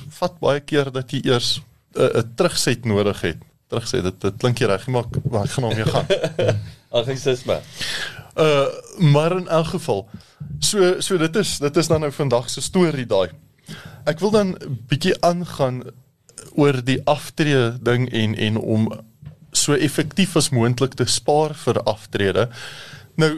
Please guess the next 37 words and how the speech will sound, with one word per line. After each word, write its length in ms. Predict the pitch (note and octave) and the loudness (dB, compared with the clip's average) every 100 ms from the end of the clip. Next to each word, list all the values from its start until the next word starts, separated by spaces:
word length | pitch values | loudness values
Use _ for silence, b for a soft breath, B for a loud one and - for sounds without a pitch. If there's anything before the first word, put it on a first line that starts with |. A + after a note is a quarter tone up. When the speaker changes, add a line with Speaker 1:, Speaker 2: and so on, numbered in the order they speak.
| C3 B2 - - | -4 -10 -12 -6
Speaker 1:
ek 220 | - C3+ C3+ | -4 -2 -2
het 160 | D#3 | 0
in 140 | G3 G3 | 2 2
die 40 | |
laaste 360 | G#2+ A#2+ - D#3+ | 2 0 -2 -2
twee 240 | F3+ E3 | 2 2
weke 320 | C3 B2+ D#3 | 2 0 2
nou 160 | D3 A#2+ | 0 0
dat 160 | A2+ B2 | 0 0
klomp 240 | D#3+ D3+ | 0 2
keer 160 | D#3 C3 | 0 0
daaraan 280 | A#2 A2+ A#2+ | 0 -2 0
geraak 340 | B2 G2+ G#2+ | 0 2 0
dat 120 | B2+ B2 | 0 0
daar 160 | A#2+ | 0
is 140 | C#3 - | -4 -8
klomp 300 | - E3 D#3+ | 0 0 0
verskillende 560 | D#3+ - D3+ C#3 C3+ B2+ | -2 0 0 0 0 0
bateklasse 880 | F#2 F2 G2+ B2 A#2 A#2+ A2 - A2 | 0 0 0 -2 -4 -4 -4 -6 -8
wat 160 | A2 | -8
jy 80 | A#2 | -2
in 180 | B2+ A#2+ | 0 2
kan 300 | A#2+ A#2 A2+ A2 | 2 0 -2 -10
voorberei 600 | - C3+ B2 B2 A2+ G#2+ | 0 2 2 0 -4 -4
vir 220 | G#2+ - | 0 2
aftredes, 640 | A2 - A#2+ A#2+ A#2 A#2 - b b b | 2 0 0 2 2 0 -4 b b b
eiendom 560 | B2 A#2+ A#2 A2+ A2 G#2+ | -2 0 -2 -4 -2 -2
of, 140 | F#2 F2 F#2+ | -2 -2 -4
en 180 | F#2+ F#2 | -2 0
wat 200 | G2 - | -2 0
ook 280 | D#3 C#3 - | -2 -2 -2
al. 140 | G2+ A2 B B B - | -2 -4 B B B -2
Maar 140 | C3 | -2
ek 60 | C3 | -2
wil 100 | D#3+ | -4
vandag 360 | F3+ B2+ C#3 - | -2 -2 -4 -6
bietjie 300 | F#3+ G3 | -10 -6